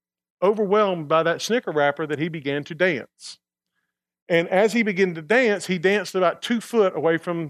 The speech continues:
the people leading worship. Now, unbeknownst to some of the people that were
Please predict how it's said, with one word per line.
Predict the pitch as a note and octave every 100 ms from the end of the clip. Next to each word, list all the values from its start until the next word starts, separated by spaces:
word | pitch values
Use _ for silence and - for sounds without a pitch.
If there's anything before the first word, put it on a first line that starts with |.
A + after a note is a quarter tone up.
| -
the |
people | D3 E3+ F3 E3+
leading | D3+ D#3 D#3
worship. | F#3 G3+ - - _ _ _ _ _ _ _ _ _ _ _ _ _ _ _ _ _ _ _ _ _
Now, | F#3 G3+
unbeknownst | B3 C#4+ B3+ G#3+ G#3+ -
to | F#3+ E3+ D3
some | - E4 F#4
of | F#3
the |
people | D3+ D#3+ D#3+ D#3+
that | D3+ D#3
were | D3 C3